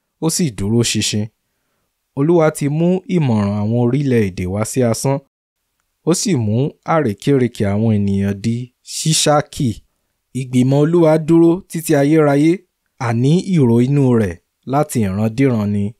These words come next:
Ìbùkún ni fún orílẹ̀-èdè náà, Ọlọ́run ẹni tí Olúwa jẹ́ tirẹ̀, àti àwọn ènìyàn náà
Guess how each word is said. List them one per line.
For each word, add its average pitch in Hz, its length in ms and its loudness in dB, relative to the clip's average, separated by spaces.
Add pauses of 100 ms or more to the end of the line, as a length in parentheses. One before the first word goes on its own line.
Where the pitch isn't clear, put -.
(500)
Ìbùkún 120 440 -2
ni 165 120 2
fún 180 240 0 (120)
orílẹ̀-èdè 165 720 0
náà, 139 260 0 (640)
Ọlọ́run 139 480 2
ẹni 127 200 2
tí 147 220 -6 (160)
Olúwa 135 440 2
jẹ́ 139 220 0
tirẹ̀, 104 440 -4 (760)
àti 131 320 -4 (100)
àwọn 127 360 0
ènìyàn 110 400 2
náà 151 240 0